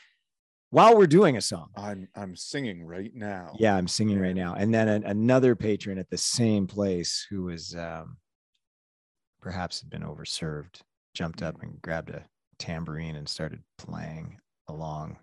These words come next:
Speaker 1: not really on beat, of course,
Speaker 2: Oh,
Speaker 1: but
Speaker 2: well, see, I mean, that's where the problem lies, is
Speaker 1: Yeah, well,
Speaker 2: the
Speaker 1: that's
Speaker 2: fact
Speaker 1: one of the
Speaker 2: that,
Speaker 1: problems.
Speaker 2: <laughs> that
Speaker 1: Yeah.
Speaker 2: he isn't on, on beat.
Speaker 1: Yeah. And so, you know, when I say to people, you know, "You should give Hacks Bar and Grill a, a try,"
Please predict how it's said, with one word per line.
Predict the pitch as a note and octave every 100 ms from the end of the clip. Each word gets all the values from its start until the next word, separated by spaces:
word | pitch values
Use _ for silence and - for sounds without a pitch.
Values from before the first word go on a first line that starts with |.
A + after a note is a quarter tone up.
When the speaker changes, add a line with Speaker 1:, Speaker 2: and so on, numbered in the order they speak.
| _
Speaker 1:
not | F#2 E2+
really | E2 E2 D#2
on | D#2 D2+
beat, | F2 E2+ E2
of | -
course, | - D#2 B2+
Speaker 2:
Oh, | B2+
Speaker 1:
but | A#2+
Speaker 2:
well, | C3 A#2+
see, | F3+ E3+
I | D#3+
mean, | E3+ D#3
that's | D3+ E3 C#3
where | C3 A#2+
the | G2+
problem | B2 C3 G2 F#2 F2+
lies, | E2 D2+ F2 F#2+
is | F2+ G2+
Speaker 1:
Yeah, | G#2+
well, | A2 G#2+ A#2+
Speaker 2:
the | A2+
Speaker 1:
that's | D3
Speaker 2:
fact | C3+ C#3+
Speaker 1:
one | D#3
of | B2+
the |
Speaker 2:
that, | G#2
Speaker 1:
problems. | A2 G#2 F#2+ G2 F#2 F2+
Speaker 2:
<laughs> | C#3+ G3
that | F#3+
Speaker 1:
Yeah. | F2 E2+ E2
Speaker 2:
he | E3+
isn't | C#3 A#2+ B2 A2 -
on, | G2 F#2+ F#2 - _
on | F2+ E2
beat. | D#2 C#2+ _ _ _ _ _
Speaker 1:
Yeah. | F2+ D#2 - _ -
And | G2 G2
so, | A2+ G#2 G2 F#2+ - _
you | A2 G2+
know, | F#2
when | F#2 F#2+
I | F2+
say | - G#2+
to | G#2
people, | G#2 F#2+ F#2 F2+ F2 -
you | C3 G2
know, | F#2
"You | F2+ F#2+
should | - A2 G2 - _ -
give | B2
Hacks | G#2+ G#2+ G#2+ - - -
Bar | G2+ G2 F#2
and | E2+
Grill | F2+ F2 E2+
a, | D#2+ -
a | E2
try," | - F2+ F2+ E2 D#2+